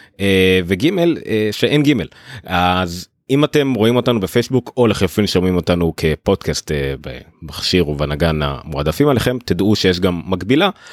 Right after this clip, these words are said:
אבל התוכנית הזאת בראש ובראשונה היא תוכנית פודקאסט, היא תוכנית אודיו, אנחנו נדבר, אמנם על המשך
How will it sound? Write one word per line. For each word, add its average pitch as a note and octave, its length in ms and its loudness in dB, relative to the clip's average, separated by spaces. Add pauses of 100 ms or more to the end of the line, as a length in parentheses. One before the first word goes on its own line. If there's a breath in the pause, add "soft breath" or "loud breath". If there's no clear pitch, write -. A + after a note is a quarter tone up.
(160 loud breath)
אבל A2+ 320 2
התוכנית A2+ 400 0
הזאת G#2 220 2
בראש F#2+ 360 2
ובראשונה F#2 420 0
היא E2 180 -2
תוכנית D#2+ 300 -10 (100)
פודקאסט, - 380 0
היא C#2+ 80 -14
תוכנית - 440 -10
אודיו, A#2 280 4 (340 loud breath)
אנחנו C#2 500 -10
נדבר, F#2 520 2 (340 soft breath)
אמנם E2 260 -2
על F#2+ 100 -2
המשך F2 440 0